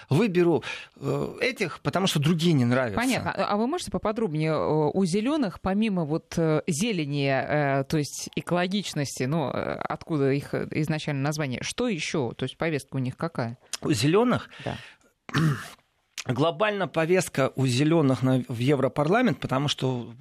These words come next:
Speaker 1: внутри германской судить вообще нельзя никак. А вот есть понятие внутри, э, Европы. Э, стандарты объединения. Дело в том, что мы говорим так, зеленые, но на самом деле это,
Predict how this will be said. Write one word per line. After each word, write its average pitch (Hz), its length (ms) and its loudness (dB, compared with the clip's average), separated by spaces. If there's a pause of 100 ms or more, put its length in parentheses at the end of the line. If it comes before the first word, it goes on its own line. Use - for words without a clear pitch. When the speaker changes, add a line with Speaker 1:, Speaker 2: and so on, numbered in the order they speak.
(140)
Speaker 1:
внутри 143 320 -2
германской 131 480 0
судить 120 280 -6
вообще 127 260 0
нельзя 113 400 0
никак. 110 520 -4
А 120 80 -4
вот 170 220 -2
есть 170 160 -2
понятие 135 460 0
внутри, 131 640 -2 (260)
э, 117 340 -2
Европы. 131 640 0 (760)
Э, 120 680 2 (160)
стандарты 170 680 -2
объединения. 147 600 2
Дело 151 200 0
в - 40 -6
том, 214 120 0
что - 160 -2
мы 165 160 2
говорим 160 260 2
так, 131 160 -2
зеленые, 190 500 2
но 156 100 0
на 165 120 -2
самом - 260 0
деле 165 260 0
это, 143 340 -2